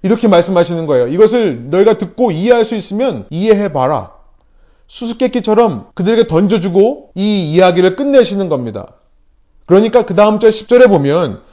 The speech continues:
이제 무리를 떠나 예수님이 홀로 계실 때 제자들이 찾아오는 겁니다. 그래서 물을 수밖에 없는 거예요. "아, 예수님, 아까 말씀하신 그 씨 뿌리는 자의 비유 말씀이요.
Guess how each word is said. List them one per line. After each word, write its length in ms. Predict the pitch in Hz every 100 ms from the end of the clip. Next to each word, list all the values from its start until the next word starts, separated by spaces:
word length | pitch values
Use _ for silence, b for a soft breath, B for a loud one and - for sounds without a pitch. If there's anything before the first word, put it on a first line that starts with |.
| b
이제 200 | 170 226
무리를 420 | 143 156 208 233
떠나 260 | 220 214 185
예수님이 400 | 160 208 208 208
홀로 300 | 220 262 262
계실 360 | 202 139 151
때 160 | 180 196
제자들이 520 | - 127 196 208 202
찾아오는 520 | - 208 214 170 156
겁니다. 480 | 143 117 110 98 - _ _ _ _ -
그래서 200 | 185 202
물을 280 | 143 196 262
수밖에 320 | 202 220 226
없는 280 | 190 156 147
거예요. 360 | 123 117 123 - b b b
"아, 140 | 175
예수님, 480 | 185 143 170 208 208
아까 720 | - 143 - 185 185 110 85 -
말씀하신 640 | 104 135 160 196 185 190
그 80 | 170
씨 380 | 180 - 277 269
뿌리는 360 | 277 262 240 214
자의 300 | 202 185 175
비유 260 | 151 170
말씀이요. 760 | 139 120 - 135 113 120 104